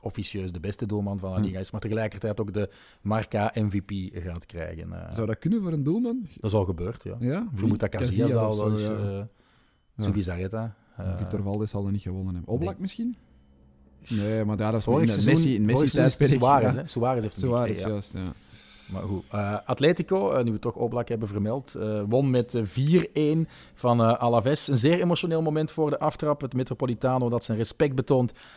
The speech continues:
Speaker 1: aan de familie Simeone. Eh, de papa van El Cholo, Carlos Simeone, die overleed tijdens de interlandbreak.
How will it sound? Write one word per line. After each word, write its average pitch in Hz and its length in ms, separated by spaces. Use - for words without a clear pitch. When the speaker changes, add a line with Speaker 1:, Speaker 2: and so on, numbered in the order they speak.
Speaker 1:
aan 123 140
de 120 60
familie 120 320
Simeone. 120 520
Eh, 113 300
de 107 80
papa 123 280
van 117 120
El 107 120
Cholo, 110 400
Carlos 131 520
Simeone, 107 540
die 95 120
overleed 98 600
tijdens 92 300
de - 120
interlandbreak. 156 640